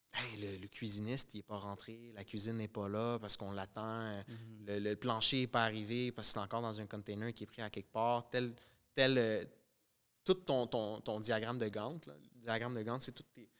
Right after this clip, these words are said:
Speaker 1: tes étapes au niveau de la construction sont toutes mélangées parce que vu que ton gars n'est pas pu rentrer là, l'autre n'est pas pu rentrer, fait que c'est, c'est délayé. Fait que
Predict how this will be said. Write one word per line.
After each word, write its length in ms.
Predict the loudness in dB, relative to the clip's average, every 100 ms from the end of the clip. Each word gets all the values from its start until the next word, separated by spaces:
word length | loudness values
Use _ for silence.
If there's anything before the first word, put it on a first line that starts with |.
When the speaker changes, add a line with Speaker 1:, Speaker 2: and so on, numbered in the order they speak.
| _ _
Speaker 1:
tes 220 | -4 0 2
étapes 340 | 4 2 2
au 60 | -8
niveau 160 | -6
de 60 | -4
la 80 | -2
construction 520 | -2 -6 -2 -2 0
sont 180 | -2 -4
toutes 180 | -6 -4
mélangées 440 | -2 0 -2 -4
parce 160 | -4 -4
que 80 | -4
vu 120 | -4
que 60 |
ton 160 | -4 0
gars 100 | 0
n'est 80 | 0
pas 120 | -4
pu 180 | -6 -4
rentrer 380 | -2 -2 0 2
là, 240 | 4 4
l'autre 200 | 2 0
n'est 80 | -4
pas 100 | -8
pu 120 | -6
rentrer, 420 | -2 -2 -2 -6
fait 100 | -4 -2
que 60 |
c'est, 120 | -2 0
c'est 200 | 0 2
délayé. 540 | 2 4 4 2 0
Fait 160 | -2
que 60 | -6